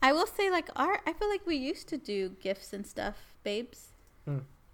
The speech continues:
Speaker 1: 'Cause you, like, bought me earrings one year, and he, I don't know, John, if you could see,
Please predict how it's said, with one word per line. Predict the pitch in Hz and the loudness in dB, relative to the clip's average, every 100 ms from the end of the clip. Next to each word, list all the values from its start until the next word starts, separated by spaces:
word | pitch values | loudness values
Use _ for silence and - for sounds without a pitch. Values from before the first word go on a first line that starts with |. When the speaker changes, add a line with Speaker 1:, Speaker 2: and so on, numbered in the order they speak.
| - _ - - - | -20 _ -20 -18 -6
Speaker 1:
'Cause | 254 247 | -4 -2
you, | 233 | -2
like, | 226 202 | -2 -2
bought | 233 208 | 0 0
me | 214 226 - | -2 -6 -4
earrings | 277 269 247 247 247 | -2 -2 -2 -4 -4
one | 240 233 | -6 -4
year, | 233 233 226 226 - | -4 -4 -4 -4 -6
and | 214 | -8
he, | 226 233 | -8 -6
I | 226 | -6
don't | 233 | -6
know, | 220 | -8
John, | 214 202 | -8 -8
if | 208 | -6
you | 214 | -8
could | - 202 - | -10 -12 -12
see, | 202 185 | -12 -10